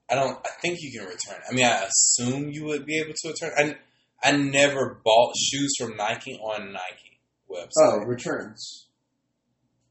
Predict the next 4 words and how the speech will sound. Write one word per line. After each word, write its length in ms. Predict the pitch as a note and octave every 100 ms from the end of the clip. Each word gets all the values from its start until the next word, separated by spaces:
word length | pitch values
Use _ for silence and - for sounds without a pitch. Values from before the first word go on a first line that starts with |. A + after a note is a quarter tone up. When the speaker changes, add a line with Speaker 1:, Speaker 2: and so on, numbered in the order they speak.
| _ _ _ _ _ _ _ _ _ _ _ _ _ _ _ _ _ _ _ _ _ _ _ _ _ _ _ _ _
Speaker 1:
But 140 | D3 C#3
what 160 | D3 E3+
do 60 | E3+
you 420 | F#3 D#3+ D3